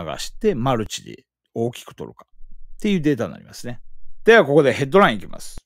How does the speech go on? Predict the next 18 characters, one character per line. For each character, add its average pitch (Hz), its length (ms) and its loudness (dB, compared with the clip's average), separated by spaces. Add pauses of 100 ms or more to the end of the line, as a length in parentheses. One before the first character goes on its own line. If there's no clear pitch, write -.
(200)
皐 220 260 0
月 - 220 -10
賞 185 440 2
は 95 140 -2
十 190 440 -4
年 131 180 -6
の 95 100 -6
馬 107 220 -6
券 151 200 -4
内 98 160 -6
三 196 480 2
十 202 200 0 (140)
頭 147 180 4
で 139 160 4
二 190 220 4
十 240 220 2 (220)
頭 196 200 6
が 156 180 6